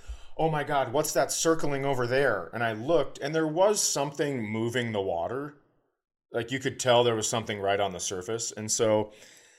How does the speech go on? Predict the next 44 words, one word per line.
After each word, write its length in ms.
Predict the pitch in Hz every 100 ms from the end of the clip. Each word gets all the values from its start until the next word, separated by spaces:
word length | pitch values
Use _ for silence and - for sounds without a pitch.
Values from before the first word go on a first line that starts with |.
| _ _ -
I 160 | 226
don't 280 | 190 135 95
know. 280 | 104 104 104
I 140 | -
ate 220 | 190 247 214
shit 420 | - 180 175 165 - -
so 320 | - 156 151
hard 260 | 143 143
a 40 | 117
couple 320 | - 104 127
times 640 | - 160 170 190 196 - - _ _ _ 117
that, 360 | 123 120 117 117
um, 480 | 107 104 98 95 92 - -
so 160 | -
here's 160 | 190 254
the 80 | 190
problem. 420 | 131 110 98 - _ _ _ _ _ _ _
It, 160 | - 143
when 120 | 147
you're 140 | 143
learning 300 | 156 214 214
how 160 | 160 135
to 80 | 104
figure 420 | - 190 180 175
skate, 480 | - - 170 170 143
when 100 | 117
you're 120 | 113
learning 240 | 123 127
how 120 | 120 101
to 60 |
skateboard, 840 | 90 - - 156 147 135 135 135 123
when 80 | 110
you're 140 | 107
learning 260 | 107 113 110
how 60 |
to 80 | 98
play 200 | 92 90
hockey, 600 | 85 - 131 127 131 127
when 140 | 120 131
you're 140 | 143
learning 220 | 165 170
how 120 | 160 165
to 140 | 165
walk, 640 | 165 147 180 208 147 -